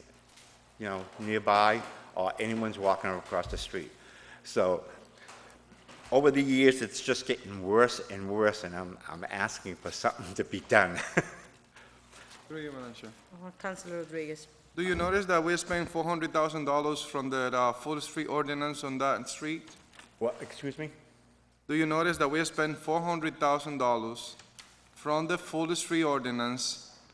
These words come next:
Speaker 2: that we get from the state on that street, on that location around there? And there is traffic calming, and there is a lot of improvement there.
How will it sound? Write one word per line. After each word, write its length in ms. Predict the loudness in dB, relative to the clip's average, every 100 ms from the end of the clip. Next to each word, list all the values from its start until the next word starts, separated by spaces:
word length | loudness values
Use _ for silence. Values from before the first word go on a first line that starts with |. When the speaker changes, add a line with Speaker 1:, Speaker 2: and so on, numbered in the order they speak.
| _ _
Speaker 2:
that 120 | -2 0
we 140 | 2
get 140 | 2 0
from 180 | 0
the 80 | 0
state 420 | -2 2 2 0 -6 -10 -4
on 200 | -2 4
that 420 | 6 6 4 -4
street, 480 | -4 -2 -4 -4 -6
on 160 | 0
that 160 | 2 2
location 520 | 0 0 0 0 -2
around 260 | 0 0 0
there? 220 | -2 -2 -6 -20 -20 _ _ -6
And 140 | -2
there 120 | 0 0
is 120 | 0
traffic 400 | 4 4 4 2
calming, 600 | 6 6 4 0 -2 -4 -8
and 160 | -6 -2
there 100 | -2
is 120 | 0
a 80 | 4
lot 220 | 6 4
of 120 | 2
improvement 580 | -4 -4 -4 -4 -6 -6
there. 160 | -6